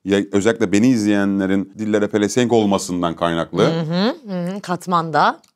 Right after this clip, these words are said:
Speaker 1: Katmanda,
Speaker 2: Hı hı.
Speaker 1: bir yerlerden paylaşılmasında falan insanlar sevdi. Müzikle alakalı projelerim var.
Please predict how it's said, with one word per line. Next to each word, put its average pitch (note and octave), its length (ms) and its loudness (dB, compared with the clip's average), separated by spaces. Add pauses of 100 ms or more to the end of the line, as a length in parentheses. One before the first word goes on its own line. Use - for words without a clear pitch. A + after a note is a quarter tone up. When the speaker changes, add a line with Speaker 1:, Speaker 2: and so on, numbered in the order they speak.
Speaker 1:
Katmanda, G2+ 640 2
Speaker 2:
Hı C#3+ 40 2
hı. C3+ 80 -4
Speaker 1:
bir C3 40 0
yerlerden G#2+ 420 2
paylaşılmasında G#2 1000 0
falan E3 200 2
insanlar D#3+ 440 0
sevdi. D#3+ 640 2
Müzikle C#3 480 2
alakalı D3+ 640 4
projelerim D#3+ 600 0
var. B2 180 2